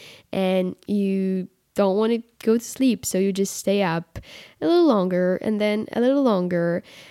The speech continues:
And then a little longer, and then it's three hours later and your mind is blown because you just love the book. And yeah, well, that is what happened with me and the book that is going to be my recommendation for, uh,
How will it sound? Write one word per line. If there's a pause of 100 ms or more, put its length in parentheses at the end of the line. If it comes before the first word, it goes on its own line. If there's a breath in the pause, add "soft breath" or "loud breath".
(160 loud breath)
And
then (240)
a
little
longer,
and
then
it's
three
hours
later (100)
and
your
mind
is
blown (460 loud breath)
because
you (160)
just
love
the
book. (380 loud breath)
And
yeah,
well,
that
is
what
happened
with
me
and
the
book
that
is
going
to
be
my
recommendation
for,
uh,